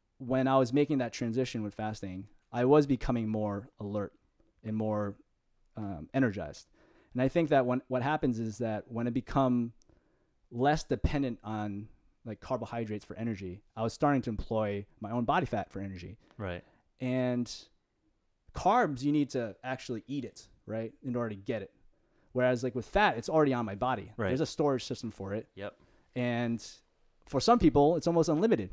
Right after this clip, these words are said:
Speaker 1: <laughs> right? And,
Speaker 2: You mean s-,
Speaker 1: uh,
Speaker 2: point at you obese people.
Speaker 1: Right.
Speaker 2: Not the po-,
Speaker 1: Particularly
Speaker 2: <laughs> yeah.
Speaker 1: overweight obese people, they, they actually have a lot of fat in them.
Speaker 2: Yeah.
Speaker 1: And it's, it's, it's, it's there for a purpose. It's actually
Speaker 2: Yeah, it's
Speaker 1: there.
Speaker 2: just a store refrigerator of energy that
Speaker 1: Exactly.
Speaker 2: you're not, never using because you eat too much
Speaker 1: Right. It's
Speaker 2: all
Speaker 1: a,
Speaker 2: the
Speaker 1: it's a,
Speaker 2: time.
Speaker 1: it's a,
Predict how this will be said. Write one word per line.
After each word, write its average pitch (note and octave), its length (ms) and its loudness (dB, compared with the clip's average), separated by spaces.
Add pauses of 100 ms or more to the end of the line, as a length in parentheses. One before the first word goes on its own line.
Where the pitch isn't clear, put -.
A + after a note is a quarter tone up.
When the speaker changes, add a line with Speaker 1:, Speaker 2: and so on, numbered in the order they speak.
(200)
Speaker 1:
<laughs> - 220 -10
right? B2+ 260 -4 (460)
And, C3 460 4
Speaker 2:
You C3 60 4
mean B2+ 100 6
s-, B2 60 2
Speaker 1:
uh, A#2+ 200 0 (440)
Speaker 2:
point A#2 200 4
at G#2 80 -2
you A2 260 0
obese G2 360 -4
people. G#2 240 -2
Speaker 1:
Right. C3 80 2
Speaker 2:
Not F#2 100 -8
the - 540 -14
po-, - 60 0
Speaker 1:
Particularly F#3+ 460 8
Speaker 2:
<laughs> - 20 10
yeah. F3+ 60 8
Speaker 1:
overweight D#3 380 8
obese C#3 260 8
people, B2+ 280 0
they, C3+ 220 2 (200)
they D#3 80 2
actually E3+ 240 4
have E3 140 6
a D#3 40 4
lot C#3+ 100 4
of C3+ 60 0
fat F3+ 220 0
in A#2 80 0
them. A2 280 0
Speaker 2:
Yeah. F#2 220 -6 (140)
Speaker 1:
And C#3 500 0 (240)
it's, - 300 -6 (220)
it's, - 360 -8
it's, - 440 -6
it's - 160 -4
there D#3+ 160 8
for D3+ 120 4
a A#2+ 60 4
purpose. - 460 2 (180)
It's A#2+ 200 -4
actually C#3 320 2
Speaker 2:
Yeah, - 20 2
it's A2+ 100 -2
Speaker 1:
there. C3 320 6
Speaker 2:
just G#2 140 2
a - 20 -8
store B2 220 2
refrigerator G2+ 600 0
of G2 80 -2
energy F#2+ 360 -4
that - 80 -8
Speaker 1:
Exactly. C3 360 2
Speaker 2:
you're G2+ 80 2
not, A2 220 4
never A#2 200 0
using G2+ 360 -6
because F2+ 220 -12
you A2 80 -12
eat B2 160 -10
too - 160 -14
much - 440 -12
Speaker 1:
Right. C3+ 400 2
It's C#3+ 160 0
Speaker 2:
all A3+ 80 12
Speaker 1:
a, - 40 8
Speaker 2:
the - 80 2
Speaker 1:
it's E3+ 120 4
a, G#3+ 40 12
Speaker 2:
time. G#3+ 100 8
Speaker 1:
it's E3 160 0
a, F#3 120 4